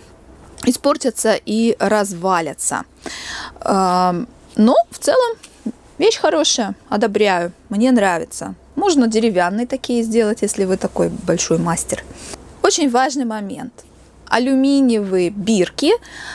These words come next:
которые я нарезаю, я использую от посева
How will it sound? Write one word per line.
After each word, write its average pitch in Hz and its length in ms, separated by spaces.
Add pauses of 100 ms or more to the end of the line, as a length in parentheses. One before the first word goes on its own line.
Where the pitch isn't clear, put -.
(140)
которые 294 400
я 277 140
нарезаю, 254 800
я 233 460
использую 214 880 (520)
от 262 380
посева 254 1000